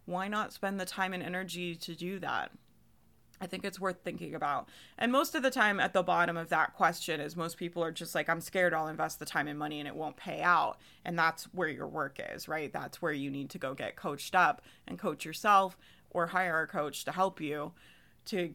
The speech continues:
get your belief up. I like to make business decisions from full belief. It's gonna work. It's gonna work better than I could think. And from that energy, that's where I like to make decisions, in the energy of possibility,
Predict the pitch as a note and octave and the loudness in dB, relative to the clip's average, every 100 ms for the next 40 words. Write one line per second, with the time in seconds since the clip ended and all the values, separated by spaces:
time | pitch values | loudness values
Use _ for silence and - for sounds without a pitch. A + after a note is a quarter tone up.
0 | - F3+ - D#3 D#3+ D3+ D#3 - F2 - | 2 2 2 -2 -4 -6 -6 -4 -4 -4
1 | - - - - - - - - - - | -10 -20 -20 -20 -20 -20 -20 -20 -14 -2
2 | F#3+ G#3+ G#3+ A3+ G3+ F3 F#3 F3 E3+ E3+ | 0 0 -2 -4 -4 -2 -2 -2 -6 -8
3 | D#3 E3+ E3 D#3 - E3+ D#3+ D#3 D3 - | -4 -4 -4 -6 -6 -4 -4 -4 -8 -2
4 | F#3+ E3+ D#3 D3 - - - - - _ | 0 0 -2 -6 -10 -14 -20 -20 -20 _
5 | _ _ - - _ F3+ F3 G3 F3+ E3 | _ _ -20 -20 _ -10 -4 -2 0 0
6 | D#3 D#3 D#3 - - F3+ - F#3+ E3 D#3+ | 0 0 -2 -6 -12 -12 -4 -2 0 0
7 | - D#3+ D#3+ D#3+ D#3 - F#3 - D#3 D3+ | 0 0 0 -2 -6 -6 -8 -4 -4 -2
8 | C#3+ - - - - E3+ D3+ - - G3+ | -8 -12 -20 -16 -4 -4 -2 -8 0 4
9 | F#3+ E3+ D#3 D#3+ D#3 D#3+ D#3 D3+ D#3+ F#3 | 4 2 0 -2 -4 -6 -6 2 4 4
10 | E3 D#3+ D3 D3 D3+ - E3 D3 C#3 E3 | 2 2 2 2 -2 -4 -6 -6 -6 -8
11 | - G3 F3 D3+ C#3 - F#3+ E3+ F3 E3+ | 0 0 0 -2 -4 -6 -2 0 0 0
12 | E3+ D3+ - D#3 C#3+ D#3 E3 D#3 C#3+ A2+ | -2 -4 -2 -2 -2 -2 -2 -2 -4 -8
13 | F3 | -10